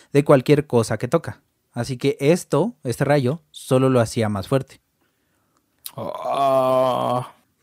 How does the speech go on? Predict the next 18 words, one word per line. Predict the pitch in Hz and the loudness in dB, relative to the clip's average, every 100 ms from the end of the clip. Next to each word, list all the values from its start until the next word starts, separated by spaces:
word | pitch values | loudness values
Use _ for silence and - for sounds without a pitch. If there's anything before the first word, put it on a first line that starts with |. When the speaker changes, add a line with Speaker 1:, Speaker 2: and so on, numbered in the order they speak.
| _ _ | _ _
Speaker 2:
como | - 117 | -4 -2
el | 113 | 0
América. | 110 117 - 107 113 | 0 -2 -4 -8 -12
Speaker 1:
Exactamente. | - - 117 113 110 117 113 _ _ _ _ _ _ | -6 -6 -2 -2 -4 -6 -14 _ _ _ _ _ _
Está | - 117 | -10 -2
perro. | 120 113 110 - _ _ _ - - - - | -2 -2 -6 -12 _ _ _ -20 -20 -20 -20
Speaker 2:
Está | - 113 | -12 -6
perro. | 117 110 110 - | -6 -6 -10 -12
Speaker 1:
Doctor | 170 175 - 240 240 | 2 2 6 6 6
Doom | 220 220 220 - 180 | 4 4 -2 -8 -8
rápidamente | - 156 175 196 175 175 170 | 2 2 4 4 4 2 2
reaccionó | 170 180 190 - 151 135 135 170 _ _ | 4 4 2 0 0 2 0 -4 _ _
y | 147 | 0
le | 143 | 2
dijo | 143 151 147 | 2 2 2
al | 143 | 4
hombre | 165 156 | 4 2
molecular | 143 143 135 123 143 | 2 0 2 2 0